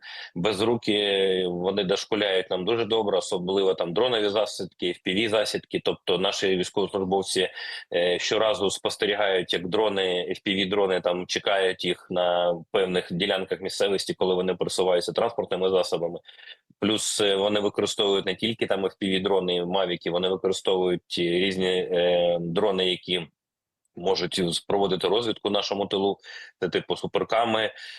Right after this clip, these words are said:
е, різні види розвідувальних дронів. Тобто ми боремося не тільки з ударними дронами. Зараз наші, е, підрозділи також, м, протидіють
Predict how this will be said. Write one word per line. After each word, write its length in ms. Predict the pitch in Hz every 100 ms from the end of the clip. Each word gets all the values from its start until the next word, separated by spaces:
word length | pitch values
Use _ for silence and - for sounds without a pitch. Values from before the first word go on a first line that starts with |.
| -
е, 340 | 85 90 90 87 -
різні 540 | 92 92 98 92 95 92
види 840 | 87 90 101 87 92 90 90 87 85 82 76 82 87
розвідувальних 600 | 95 104 104 98 95 92
дронів. 360 | 95 87 80 73
Тобто 280 | 80 - 87
ми 240 | 95 98
боремося 560 | 90 101 98 92 92 95
не 140 | 90
тільки 420 | 85 113 110 107
з 420 | 92 - - 95 92
ударними 480 | 101 107 101 95
дронами. 580 | 95 101 95 92 90 90
Зараз 380 | 85 92 87 -
наші, 220 | 92 -
е, 400 | 90 90 92 90
підрозділи 460 | 85 95 98 92 90
також, 340 | 90 87 87 90 -
м, 680 | 90 87 90 87 87 87 82
протидіють 680 | 92 98 90 95 92 87 -